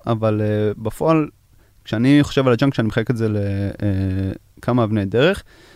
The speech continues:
שהשואו-קייס בעצם מבטא את האבן דרך של יציאה מסטלת מוד. בעצם, אה, החברות היו בסטלת מוד, אף אחד לא בדיוק ידע מה הם עושים, הם יכולים קצת להכיר אותם בשם, ופתאום עומדים על הבמה,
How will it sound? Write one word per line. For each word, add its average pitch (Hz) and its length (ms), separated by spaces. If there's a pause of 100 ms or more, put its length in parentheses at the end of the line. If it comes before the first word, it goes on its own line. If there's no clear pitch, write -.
(120)
שהשואו-קייס 151 640
בעצם 135 460
מבטא 107 240
את 131 100
האבן 120 220
דרך 156 240
של 110 140
יציאה 117 360
מסטלת 127 480
מוד. 95 280 (720)
בעצם, 120 540
אה, 107 160
החברות 110 300
היו 113 100
בסטלת 147 380
מוד, 131 260
אף 110 120
אחד 120 80
לא 113 160
בדיוק 107 240
ידע 107 160
מה 107 120
הם 101 60
עושים, 127 240
הם 139 80
יכולים 113 180
קצת - 100
להכיר 110 200
אותם 104 160
בשם, 156 300
ופתאום 117 380
עומדים 107 240
על 104 60
הבמה, 123 380